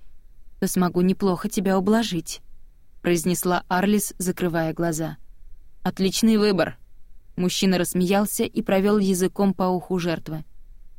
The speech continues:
Она постаралась не двигаться и сделать вид, что покорилась. Чуть поодаль Фред испустила высокий и даже отчасти мелодичный вопль, который эхом заметался между стен.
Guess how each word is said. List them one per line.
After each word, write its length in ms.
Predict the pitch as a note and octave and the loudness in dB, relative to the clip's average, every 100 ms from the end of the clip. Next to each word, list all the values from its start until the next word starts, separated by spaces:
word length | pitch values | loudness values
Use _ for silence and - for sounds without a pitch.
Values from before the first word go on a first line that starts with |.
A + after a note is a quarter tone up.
| - | -12
Она 220 | - F#3 F#3+ | 0 2 2
постаралась 580 | G#3+ - G3+ G3+ G3+ | 0 2 4 4 4
не 100 | G#3+ | 4
двигаться 440 | G3+ G#3+ G3+ A3+ G#3+ | 4 4 2 0 0
и 160 | - | 2
сделать 440 | G3+ F3 G3 F#3+ - | 2 4 2 2 0
вид, 260 | F3+ - - | -2 -2 -6
что 200 | - - | -6 -6
покорилась. 720 | - - F#3 E3 D3+ D3+ - - - - - - - | -4 0 0 0 -2 -6 -12 -16 -18 -18 -16 -18 -8
Чуть 240 | - A3+ | 0 0
поодаль 500 | - G3+ A3+ B3 A3+ | 2 4 4 4 4
Фред 380 | G#3 - G#3 G#3+ - | 0 0 0 0 -6
испустила 580 | F#3+ - G3+ - G#3+ F#3+ | -8 -4 -4 2 2 4
высокий 580 | F#3+ - A#3 A#3 A3 - | 2 2 0 2 -2 0
и 80 | G#3+ | 0
даже 340 | F#3 G3+ G3+ | 4 4 2
отчасти 560 | - G3 - A3 G#3 G#3+ | 0 -4 -2 0 0 4
мелодичный 640 | G#3 G3 G3 G3+ - A3+ | 4 4 2 0 2 2
вопль, 380 | G#3 G3+ - D3+ - - - | 2 0 0 -4 -6 -18 -8
который 500 | F#3+ F3+ F#3+ F3+ - | -4 0 2 4 2
эхом 300 | - G3+ G#3 | 0 2 4
заметался 600 | G3 F#3 F#3 - F#3 - | 4 4 2 2 2 2
между 280 | F3+ F3 E3+ | 0 0 0
стен. 400 | F3 - E3 C#3+ | -2 0 -2 -4